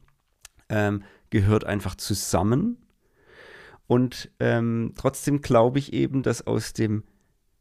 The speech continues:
Sein heraus die Kraft fließt für das Tun. Ich geh, dann, sonst kommt es in eine falsche Kategorie.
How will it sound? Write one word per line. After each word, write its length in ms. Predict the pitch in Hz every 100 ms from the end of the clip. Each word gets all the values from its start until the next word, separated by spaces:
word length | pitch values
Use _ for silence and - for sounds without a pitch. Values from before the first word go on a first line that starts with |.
| _ _ _
Sein 560 | - - - 104 110 135
heraus 760 | 117 113 117 110 120 156 175 -
die 140 | -
Kraft 520 | - 120 135 - -
fließt 560 | - - 117 117 - -
für 320 | - 127 123
das 260 | 117 110 -
Tun. 460 | - 110 107 101 -
Ich 220 | 101 -
geh, 200 | - 117
dann, 340 | - - 104
sonst 320 | 113 120 131 -
kommt 260 | 131 135
es 160 | 135 -
in 140 | 117
eine 100 | 113
falsche 440 | - - 107 - -
Kategorie. 680 | - - 110 139 - 135